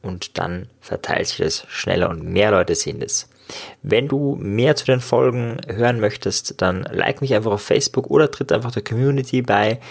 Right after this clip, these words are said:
Es gibt eine Facebook-Gruppe, die Kunst der Selbstbeeinflussung. Und es ist alles in den Shownotes verlinkt, auch wenn du meinen Newsletter abonnieren willst für mehr Infos, für mehr Material,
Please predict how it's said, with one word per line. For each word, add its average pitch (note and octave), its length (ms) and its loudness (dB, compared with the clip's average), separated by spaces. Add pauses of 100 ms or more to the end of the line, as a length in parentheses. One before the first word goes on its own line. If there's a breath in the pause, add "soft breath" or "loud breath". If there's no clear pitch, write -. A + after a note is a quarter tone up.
(180 loud breath)
Es - 80 -6
gibt - 160 0
eine G2 140 0
Facebook-Gruppe, G2+ 880 2 (460 loud breath)
die - 80 -10
Kunst - 440 2
der F#2 80 4
Selbstbeeinflussung. F#2+ 1080 -2 (580 loud breath)
Und G#2+ 220 2
es G#2 100 0
ist - 60 0
alles A#2+ 220 2
in G#2+ 80 0
den G#2 60 -2
Shownotes A2+ 340 2
verlinkt, C#3+ 400 2
auch - 140 2
wenn G#2+ 100 2
du G#2 60 0
meinen G2+ 180 2
Newsletter B2 400 2
abonnieren G#2+ 300 -2
willst G2+ 260 -2
für G2+ 100 4
mehr G#2 380 2
Infos, G2+ 460 0
für G2 240 2
mehr G2+ 240 2
Material, G2 680 0